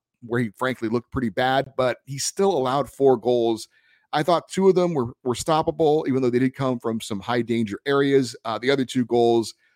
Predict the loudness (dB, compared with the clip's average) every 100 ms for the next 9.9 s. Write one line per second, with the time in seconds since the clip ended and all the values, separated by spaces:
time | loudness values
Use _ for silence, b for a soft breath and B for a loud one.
0 | _ -4 0 2 0 -2 -4 -2 0 0
1 | -2 -2 -2 -4 -8 -12 -10 -6 -4 -4
2 | -4 -4 -6 -10 -6 -4 -4 -6 -6 -4
3 | -4 -6 -6 -2 -2 -2 -2 -4 -10 b
4 | b b 0 2 2 2 4 4 4 6
5 | 6 6 -2 0 0 0 2 2 2 0
6 | _ _ _ -4 -2 -2 -4 0 2 2
7 | 0 0 0 -2 -4 0 4 4 2 -6
8 | _ _ -4 0 0 -2 -2 2 2 0
9 | -4 -8 -6 -4 -2 -2 -2 -4